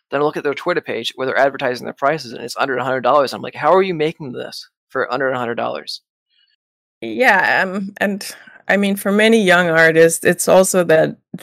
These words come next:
Speaker 2: they're building their body of work, they're learning, um, and, like, I'm not gonna fault them for it, because I, I think that's, it's a mentality that's so prevalent on the internet, um, and you,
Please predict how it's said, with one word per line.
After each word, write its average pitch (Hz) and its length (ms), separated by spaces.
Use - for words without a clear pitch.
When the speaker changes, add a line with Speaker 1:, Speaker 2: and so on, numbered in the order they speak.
Speaker 2:
they're 170 200
building 185 460
their 160 140
body 147 320
of 147 180
work, 151 320
they're 156 180
learning, 156 560
um, 147 480
and, 151 320
like, - 280
I'm 180 60
not 240 120
gonna 208 160
fault - 320
them 147 140
for 151 260
it, 151 160
because 180 320
I, 175 200
I 170 120
think 180 220
that's, - 500
it's 175 200
a - 20
mentality 165 640
that's 147 300
so 160 180
prevalent 143 460
on 147 120
the 147 120
internet, 143 600
um, 143 380
and 156 260
you, 156 360